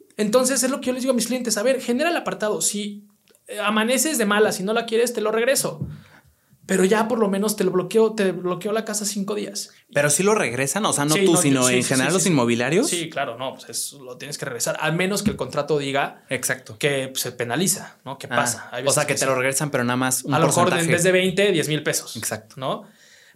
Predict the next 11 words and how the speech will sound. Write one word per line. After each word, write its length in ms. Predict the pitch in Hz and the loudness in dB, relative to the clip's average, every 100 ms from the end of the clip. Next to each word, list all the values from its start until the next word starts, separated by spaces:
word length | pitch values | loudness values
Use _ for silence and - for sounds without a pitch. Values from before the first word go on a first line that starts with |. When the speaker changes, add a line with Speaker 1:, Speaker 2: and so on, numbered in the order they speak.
| _ | _
Speaker 1:
Pero, 300 | 202 202 202 | 2 2 4
¿qué, 240 | 240 247 - | 2 0 0
qué 80 | 247 | 2
es 60 | |
lo 140 | 277 - | 2 0
que 80 | |
pasa 300 | 160 196 202 | 0 2 2
ese 120 | 214 208 | 0 -2
apartado? 560 | 160 147 165 180 214 - | -2 -2 0 2 0 -2
Un 160 | 233 | -4
apartado 760 | 269 - 160 180 202 254 - | -2 -2 -2 0 0 0 -4